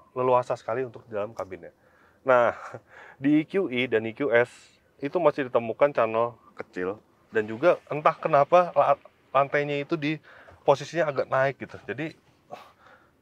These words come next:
eh, nyaman sih duduk di belakangnya, tapi tidak terlalu leluasa gitu untuk duduk di bagian belakang, apalagi tinggi saya mencapai seratus tujuh puluh tujuh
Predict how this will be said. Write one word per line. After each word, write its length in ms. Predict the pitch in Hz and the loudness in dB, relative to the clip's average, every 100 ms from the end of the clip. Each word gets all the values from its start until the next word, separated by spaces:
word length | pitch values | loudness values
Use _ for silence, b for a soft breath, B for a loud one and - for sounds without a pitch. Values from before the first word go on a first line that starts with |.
| _ | _
eh, 540 | - 113 113 113 117 113 117 | 0 4 8 8 8 6 4
nyaman 320 | 135 180 120 | 2 4 2
sih 160 | 127 104 | -2 -8
duduk 160 | 98 | -8
di 80 | 101 | -2
belakangnya, 320 | 101 98 120 | -2 -2 -4
tapi 400 | 107 107 147 - _ _ _ _ b b _ _ | -6 -6 -10 -12 _ _ _ _ b b _ _
tidak 240 | 107 107 - | -12 -8 -2
terlalu 400 | 113 113 110 113 | 4 6 4 2
leluasa 400 | 110 110 - 110 | 2 2 0 -6
gitu 160 | 92 92 | -6 -14
untuk 240 | 90 101 _ _ | -12 -14 _ _
duduk 320 | 95 95 - | -12 -10 -10
di 240 | 98 107 107 | -10 -14 -14
bagian 240 | 90 95 90 | -12 -8 -6
belakang, 240 | 110 107 | -4 -4
apalagi 240 | 98 101 101 | -4 -6 -8
tinggi 160 | 95 | -12
saya 320 | 90 98 110 | -4 -4 -4
mencapai 400 | 110 104 95 113 | -6 -6 -4 -4
seratus 320 | 110 117 139 131 | -2 -2 -2 -6
tujuh 240 | 117 104 | -8 -12
puluh 240 | - 101 | -12 -12
tujuh 180 | 101 117 | -8 -10